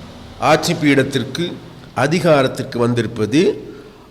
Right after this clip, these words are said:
மக்களுடைய தேவைகளை பூர்த்தி செய்வதற்கு அல்ல, தாங்களுடைய தனிப்பட்ட இருப்பினை தக்க வைத்துக் கொள்வதற்காக, தாங்களுடைய இந்த காமாலித்தனமான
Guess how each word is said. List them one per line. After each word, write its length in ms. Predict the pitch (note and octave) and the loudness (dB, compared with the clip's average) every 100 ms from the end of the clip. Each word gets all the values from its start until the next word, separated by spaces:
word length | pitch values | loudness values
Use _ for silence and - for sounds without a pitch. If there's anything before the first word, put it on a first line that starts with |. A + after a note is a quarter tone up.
| _ G#2+ G#2+ | _ -6 -2
மக்களுடைய 720 | B2 B2 - G3+ F#3+ F#3+ F3+ E3 D#3+ | -2 -4 -8 -2 0 2 4 4 2
தேவைகளை 500 | C3+ C3 B2+ A#2 A#2 | 2 2 2 0 -2
பூர்த்தி 320 | A2 G#2+ G2+ - | -2 -6 -8 -8
செய்வதற்கு 520 | A2 F#2 E2 - G2+ | -8 -8 -10 -10 -6
அல்ல, 260 | F2 G2 A#2 C#3 E3+ F#3 - - - - - - - - - - - | -6 -4 0 2 2 2 -4 -16 -18 -20 -20 -20 -20 -20 -20 -20 -6
தாங்களுடைய 800 | B2 C3+ F3+ A3+ A#3 G#3+ F#3+ G3+ F#3 - | -2 2 2 2 4 4 4 4 2 0
தனிப்பட்ட 840 | D3+ F#3 A#3 - - F#3 - D#3+ C#3+ | 0 2 2 0 0 0 2 2 4
இருப்பினை 520 | C3+ C#3 C#3+ C#3 B2 A#2+ | 2 0 -2 -4 -4 -4
தக்க 220 | A#2+ A#2+ | -6 -6
வைத்துக் 280 | G#2+ F#2+ - | -10 -12 -14
கொள்வதற்காக, 540 | F#2+ F#2 F2+ - D2 - - - - - - - - - - - - - - - - | -14 -14 -18 -16 -16 -16 -20 -20 -20 -20 -20 -20 -20 -20 -20 -20 -20 -20 -20 -20 -6
தாங்களுடைய 720 | A2 D#3 G#3+ G#3+ G#3 G3 F#3+ | -2 0 2 2 4 6 4
இந்த 200 | F3+ E3+ - | 4 0 0
காமாலித்தனமான 1200 | D#3+ F#3 G#3+ A#3 A#3 A#3 A3 G#3 G#3+ G#3 G3+ | 2 4 6 6 6 4 2 0 2 4 4